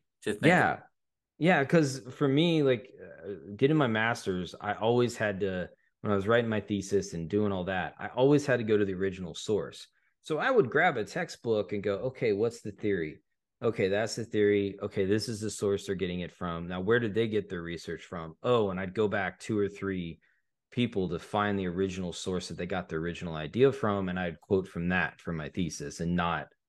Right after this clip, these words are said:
Speaker 1: Yeah.
Speaker 2: you know, the theory that was developed off that.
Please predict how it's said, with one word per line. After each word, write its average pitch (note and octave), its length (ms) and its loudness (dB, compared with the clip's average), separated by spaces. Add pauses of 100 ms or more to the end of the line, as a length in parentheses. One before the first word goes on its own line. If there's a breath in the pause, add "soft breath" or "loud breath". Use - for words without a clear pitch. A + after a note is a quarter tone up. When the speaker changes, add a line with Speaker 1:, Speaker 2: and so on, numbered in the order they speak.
(340)
Speaker 1:
Yeah. C3 160 4
Speaker 2:
you F2 40 4
know, E2 80 0
the E2 80 0
theory G2 300 4
that F2 120 2
was D#2+ 120 -6
developed G#2+ 420 4
off D#2 200 -6
that. A1+ 240 -10